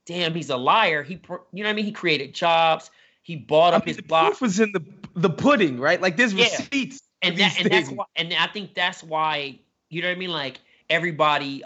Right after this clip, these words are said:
Speaker 1: uh, teared up so hard about this news. You know what I mean? I,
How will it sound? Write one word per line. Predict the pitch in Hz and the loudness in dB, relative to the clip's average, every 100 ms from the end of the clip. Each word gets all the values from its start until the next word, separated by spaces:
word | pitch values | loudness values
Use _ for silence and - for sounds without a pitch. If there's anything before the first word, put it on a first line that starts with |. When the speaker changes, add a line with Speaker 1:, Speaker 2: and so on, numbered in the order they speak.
| - | -2
Speaker 1:
uh, | 139 135 117 110 110 _ _ _ | 0 0 0 -4 -10 _ _ _
teared | - 185 180 | -4 0 2
up | 165 - | 2 0
so | - 135 | -2 -2
hard | 117 151 156 165 156 | 2 6 6 6 4
about | 123 139 147 143 | -2 0 0 -2
this | 139 - | -10 -8
news. | 123 156 190 214 214 - _ - - | -4 -2 -2 -4 -8 -12 _ -20 -6
You | 143 | 0
know | |
what | 156 | 2
I | |
mean? | 165 160 | 2 0
I, | - 147 | 0 0